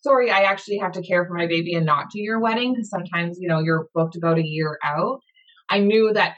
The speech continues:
handing over my brides to Sarah was, like, a no-brainer. So that's when we started to get a little bit more connected. And then when I was starting to come back to, um, or, like, kind of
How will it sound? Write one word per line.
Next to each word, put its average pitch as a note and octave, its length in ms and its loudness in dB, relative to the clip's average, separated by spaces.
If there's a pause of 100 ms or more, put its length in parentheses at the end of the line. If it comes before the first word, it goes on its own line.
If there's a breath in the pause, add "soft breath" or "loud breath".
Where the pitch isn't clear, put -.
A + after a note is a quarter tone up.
(120)
handing F#3 260 -2
over F3+ 220 0
my E3+ 300 2
brides E3 500 -2
to E3 140 -4
Sarah D#3+ 360 0
was, D#3 140 -2
like, D#3+ 140 -4
a E3 80 0
no-brainer. D#3 840 -4 (300 soft breath)
So A3 100 -6
that's A3+ 180 2
when C4+ 80 -2
we C4+ 80 0
started A3 260 -2
to G#3+ 60 -4
get G3 120 0
a F3+ 80 6
little F3+ 180 4
bit F3+ 160 0
more E3 220 -2
connected. E3+ 640 -4
And E3 140 0
then G3 420 0 (220)
when F#3+ 140 -2
I F3+ 100 2
was F#3 160 -6
starting G3+ 280 -2
to G#3 200 -12
come F3+ 80 -14
back F3+ 280 0
to, E3 100 -18 (100)
um, D#3+ 500 0
or, C#3 180 0
like, C3+ 160 -8 (100)
kind D3+ 140 -4
of E3+ 140 -8